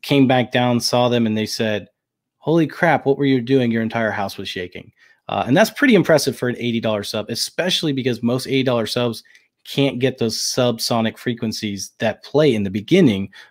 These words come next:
of Edge, Die, and Repeat. I also just did a video on this tube preamp. This is Aima.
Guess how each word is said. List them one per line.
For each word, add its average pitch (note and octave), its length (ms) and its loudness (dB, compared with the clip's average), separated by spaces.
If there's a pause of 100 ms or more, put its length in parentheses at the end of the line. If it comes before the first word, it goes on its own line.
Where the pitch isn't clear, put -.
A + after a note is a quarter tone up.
of G#2+ 200 -2 (100)
Edge, F#2+ 280 -4
Die, F2+ 180 -6
and F2 100 -10
Repeat. F2 360 -8 (420)
I B2 120 4
also F3+ 260 4
just C#3+ 320 2
did E3+ 80 2
a D3+ 60 4
video C#3 420 6
on A#2 220 2
this A#2+ 180 0
tube C#3 300 -4
preamp. F#3+ 500 -2
This - 180 -12
is A#2+ 280 -8
Aima. D#3+ 580 -2